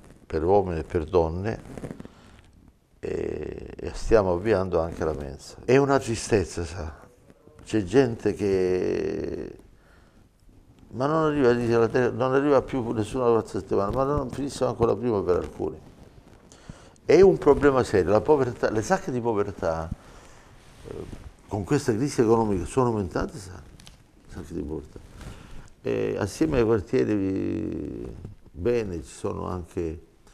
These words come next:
le case dei poveri. E il confronto, quindi, pensi, tra i figlioli della famiglia del condominio che sta bene e i bambini, i ragazzi che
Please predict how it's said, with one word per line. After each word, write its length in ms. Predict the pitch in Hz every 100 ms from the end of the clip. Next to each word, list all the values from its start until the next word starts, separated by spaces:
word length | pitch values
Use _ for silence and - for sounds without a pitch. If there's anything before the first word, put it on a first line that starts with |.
| _ _ _ _ _ _
le 160 | - 85
case 260 | 92 - 80
dei 120 | 82
poveri. 440 | 87 92 87 87 95 _ - - _ _ _ _ _ _ _ _ _ -
E 260 | 87 - - -
il 120 | 107 -
confronto, 680 | 104 98 - 117 107 82 80
quindi, 340 | 85 76 73 - - - -
pensi, 440 | 101 87 - -
tra 140 | - 101
i 80 | 92
figlioli 800 | - 104 117 120 107 82 - -
della 420 | - 87 87 90 - - -
famiglia 480 | - 95 104 95 85
del 240 | 82 -
condominio 560 | - 95 87 90 107 104
che 60 | 76
sta 180 | - 73
bene 560 | 69 76 78 80 - - - - - _ -
e 320 | - 101 101
i 40 | 95
bambini, 460 | 98 98 117 98
i 100 | 85
ragazzi 600 | 87 95 92 - - -
che 340 | 73 76 76